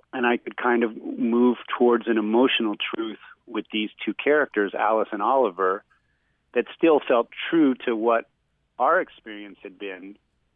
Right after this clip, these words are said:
but now it's kind of this lie that's its own thing. It's this lie that's better than the truth.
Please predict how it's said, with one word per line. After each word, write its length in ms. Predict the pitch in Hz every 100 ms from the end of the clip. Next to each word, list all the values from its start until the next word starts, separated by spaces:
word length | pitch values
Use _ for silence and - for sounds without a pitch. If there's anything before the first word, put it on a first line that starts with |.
| _ _ _ _
but 120 | - 120
now 300 | 127 131 120
it's 100 | - -
kind 200 | 127 117
of 140 | 101
this 140 | 107 -
lie 720 | 101 110 113 110 110 104 104 - _ _ _ _
that's 160 | 113 107
its 120 | 117 - 110 -
own 320 | 113 113 107 - -
thing. 300 | 127 104 - - _ -
It's 160 | 104 -
this 100 | 104 -
lie 420 | 117 117 117 107
that's 200 | 98 90
better 380 | 104 110 120 117
than 140 | 92 90
the 80 |
truth. 380 | 92 - 95 -